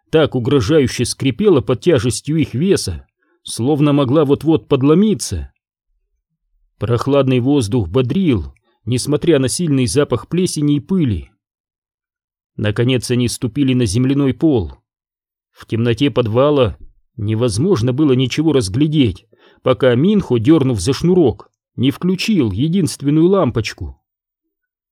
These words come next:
Помещение оказалось куда просторнее, чем предполагал Томас. По меньшей мере тридцать квадратных футов. Тянущиеся вдоль стен полки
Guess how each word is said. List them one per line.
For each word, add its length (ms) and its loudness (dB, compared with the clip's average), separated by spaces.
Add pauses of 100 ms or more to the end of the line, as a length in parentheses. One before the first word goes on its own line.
(680)
Помещение 680 0
оказалось 540 0
куда 260 0
просторнее, 720 0
чем 200 -2
предполагал 680 0
Томас. 560 -2 (560)
По 120 -2
меньшей 420 0
мере 320 2
тридцать 500 -4
квадратных 640 0
футов. 580 -4 (920)
Тянущиеся 720 0
вдоль 260 0
стен 340 -2
полки 680 -2